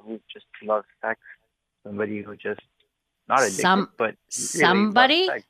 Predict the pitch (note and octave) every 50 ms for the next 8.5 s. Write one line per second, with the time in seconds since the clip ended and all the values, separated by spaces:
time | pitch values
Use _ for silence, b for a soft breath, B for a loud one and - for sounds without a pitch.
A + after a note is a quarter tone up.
0 | _ - G3 G#3 A3 _ - G3+ - G#2 A2 - - - - F#3 D3 B2 A2+ A2
1 | - - B2+ C3 B2+ F#3+ - A#2+ A2+ G#2+ A2 - _ - A#2 - - A#2+ A#2+ A#2+
2 | - - B2+ A#2+ A#2 A2+ A2 G#2+ G#2+ G#2 G#2 G#2 G2+ G#2+ - _ - G#2 G2+ G2
3 | G#2 G#2 G2+ A2 A#2 G#2 G#2 G#2+ _ - - A2 - _ _ - G#2 A2 G2+ -
4 | _ _ _ _ _ _ _ _ _ _ _ _ _ - - A2+ A2 F#2 - F#3
5 | F#3 F#3+ F3+ A#2+ B2+ B2+ A#2+ A#2 A#2 - - A2 G2+ G#2 A2 G#2+ G#2+ G#2+ G#2 F#2+
6 | G2 - - G#2 G2 F#2 - A2 A2 - _ _ _ _ _ B B B B B
7 | B - E3 F3+ F#3+ - - E3 F3 F3+ F3 D#3 - G#2+ - - F3 - - F#3+
8 | A3 A#3+ - - B3+ B3 A#3+ A#3 A#3 A3+